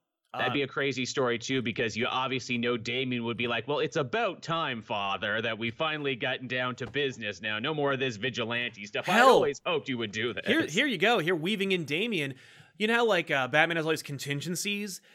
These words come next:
Speaker 2: Batman
Speaker 1: Hmm.
Speaker 2: finds the secret folder of Damian's contingencies.
Speaker 1: Oh.
Speaker 2: And he finds the Batlands folder, and he's like, and he, you know, he, he, he confronts Damian in his cave. There's that scene, father and son. Damian knows he's screwed,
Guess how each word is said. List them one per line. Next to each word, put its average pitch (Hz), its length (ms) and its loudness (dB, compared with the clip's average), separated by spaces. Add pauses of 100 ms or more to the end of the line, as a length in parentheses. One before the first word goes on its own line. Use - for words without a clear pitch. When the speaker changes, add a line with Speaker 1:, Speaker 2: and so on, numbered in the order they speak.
(140)
Speaker 2:
Batman 185 520 8
Speaker 1:
Hmm. - 60 -2
Speaker 2:
finds 175 300 2
the 156 120 -4
secret 214 360 -4
folder 180 460 2
of 120 180 -4
Damian's 180 600 2
contingencies. 113 1120 -10
Speaker 1:
Oh. 90 460 4
Speaker 2:
And 160 120 6
he 175 80 8
finds 185 580 4
the 156 80 4
Batlands 151 680 4
folder, 135 440 -2
and 131 80 -6
he's 131 200 -6
like, 127 220 -2 (260)
and 170 140 0
he, 185 80 0
you 196 140 2
know, 160 60 4
he, 147 160 0
he, 147 440 -8
he 156 240 -8
confronts 170 500 -2
Damian 156 280 0
in 147 80 -2
his 127 120 -4
cave. 175 520 4 (160)
There's 151 100 -4
that 151 160 -2
scene, 170 280 -2
father 165 360 2
and 160 100 -2
son. 165 280 -2
Damian 147 400 -2
knows 143 260 0
he's 131 160 -8
screwed, 160 560 2